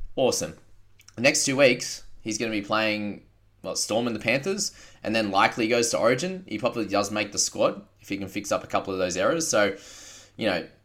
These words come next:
him, if you did trade him out, it's unfortunate, and you probably should have waited, and I think you probably should have held, just because the wing fullback position is so tough. But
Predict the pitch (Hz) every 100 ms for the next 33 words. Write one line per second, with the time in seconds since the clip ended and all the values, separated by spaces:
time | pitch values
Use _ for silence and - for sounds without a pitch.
0 | _ 120 143 151 147 - - 120 123 104
1 | 147 147 151 135 135 143 156 - _ _
2 | _ _ 123 165 160 175 202 - 80 82
3 | 107 104 113 135 120 - 110 101 101 139
4 | 208 214 - 104 101 113 101 98 107 101
5 | 113 98 139 156 95 170 170 202 196 139
6 | 117 113 113 101 95 104 98 101 90 104
7 | 92 - 104 - 113 110